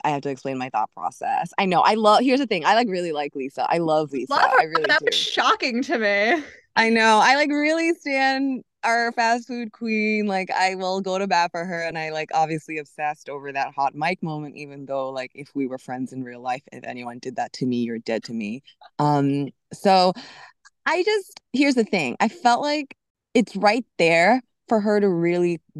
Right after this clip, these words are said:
Speaker 1: be that center diamond figure. You know what I mean? And, like, I just don't know if she kind of brought that.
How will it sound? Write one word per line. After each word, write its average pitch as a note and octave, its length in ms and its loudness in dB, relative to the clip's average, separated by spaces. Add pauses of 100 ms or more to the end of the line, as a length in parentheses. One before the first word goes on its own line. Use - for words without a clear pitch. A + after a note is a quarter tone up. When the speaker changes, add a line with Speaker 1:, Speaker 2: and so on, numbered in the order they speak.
Speaker 1:
be E3+ 280 0
that E3+ 180 0
center D#3+ 300 -6
diamond D3 440 -4
figure. D#3 540 0 (340)
You A3 100 2
know A3 80 4
what G#3+ 100 2
I G#3+ 80 2
mean? G#3 380 0
And, E3+ 140 -2
like, D#3 240 -4
I F3 120 2
just F#3 260 -4
don't D#3+ 280 -4
know D3 240 -2
if D3+ 140 -6
she D3 340 -6 (420)
kind E3 160 0
of D3+ 160 -4
brought C#3+ 360 4
that. C3+ 420 4